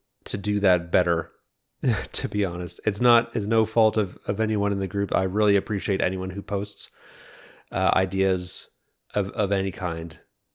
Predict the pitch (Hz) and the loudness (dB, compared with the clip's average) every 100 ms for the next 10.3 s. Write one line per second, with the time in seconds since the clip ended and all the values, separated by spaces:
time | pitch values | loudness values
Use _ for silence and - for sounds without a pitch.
0 | _ _ - 92 92 92 87 98 85 95 | _ _ -8 -2 -2 -2 -2 0 -2 -2
1 | 87 85 - _ 104 107 104 95 104 98 | -4 -4 -14 _ -4 0 2 2 0 0
2 | - 107 98 95 90 87 82 87 - 95 | -4 0 0 0 -2 -4 -6 -8 -6 -4
3 | 92 85 82 - _ _ _ _ _ _ | -4 -6 -8 -10 _ _ _ _ _ _
4 | _ _ _ 104 85 82 - - 95 90 | _ _ _ -8 -6 -8 -8 -4 -2 2
5 | 101 95 95 92 - - - _ _ _ | 4 4 4 2 0 -8 -12 _ _ _
6 | _ 90 87 82 - - 92 90 92 90 | _ -2 -2 -4 -10 -12 -10 -6 -4 -4
7 | 85 85 85 82 80 - 92 85 - - | -6 -10 -8 -8 -8 -8 -6 -6 -8 -10
8 | 85 85 _ _ _ _ _ _ _ _ | -10 -10 _ _ _ _ _ _ _ _
9 | _ _ - 123 - 196 214 190 139 139 | _ _ -2 0 6 6 8 6 6 4
10 | 95 92 - | 2 -6 -8